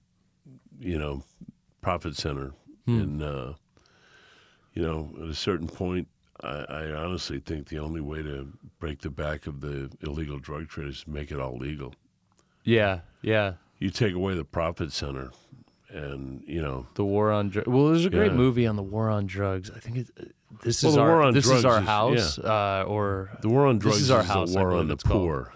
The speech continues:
Speaker 1: you know?
Speaker 2: Yeah,
Speaker 1: The
Speaker 2: that's
Speaker 1: war on
Speaker 2: basically
Speaker 1: drugs
Speaker 2: what
Speaker 1: is
Speaker 2: it, I mean, that's
Speaker 1: the war on
Speaker 2: basically
Speaker 1: people
Speaker 2: what
Speaker 1: of
Speaker 2: it's
Speaker 1: color, you know?
Speaker 2: telling you, um, this documentary. I recommend that.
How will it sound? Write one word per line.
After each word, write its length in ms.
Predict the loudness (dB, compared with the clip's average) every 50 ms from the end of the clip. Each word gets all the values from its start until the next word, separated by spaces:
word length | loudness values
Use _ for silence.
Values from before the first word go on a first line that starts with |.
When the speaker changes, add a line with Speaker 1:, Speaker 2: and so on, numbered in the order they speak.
| -16 -10
Speaker 1:
you 160 | -6 -4 -2
know? 180 | -2 -2 0 4
Speaker 2:
Yeah, 220 | 4 4 4 4
Speaker 1:
The 60 | 2 2
Speaker 2:
that's 180 | 2 2 2 4
Speaker 1:
war 100 | 4 6
on 60 | 6
Speaker 2:
basically 400 | 6 4 4 4 4 6 6 6
Speaker 1:
drugs 120 | 4 4 6
Speaker 2:
what 200 | 6 6 6 6
Speaker 1:
is 180 | 4 2 0 0
Speaker 2:
it, 40 | 0
I 60 | 2 2
mean, 160 | 4 4 4
that's 160 | 4 4 4 4
Speaker 1:
the 60 | 4
war 80 | 6 6
on 60 | 6
Speaker 2:
basically 340 | 6 4 2 2 2 2 4
Speaker 1:
people 140 | 4 4 4
Speaker 2:
what 160 | 4 4 4
Speaker 1:
of 60 | 2
Speaker 2:
it's 160 | -2 -2 0
Speaker 1:
color, 240 | 2 2 2 2 0 -4 -6 -10 -14 _ -16 -8 -2
you 80 | 0
know? 0 |
Speaker 2:
telling 380 | 2 2 4 2 2 0 -2 -4
you, 260 | -6 -6 -6 -8 -10 -10 -8 -4
um, 320 | -2 -2 -2 -2 -4 -4 -6
this 180 | -6 -6 -2
documentary. 720 | 0 0 0 0 0 -4 -4 -4 -2 -2 -2 -2 -2 -2 2
I 40 | 2
recommend 480 | 4 4 2 2 -2 -4 -4 -4 -2
that. 180 | -4 -4 -4 -6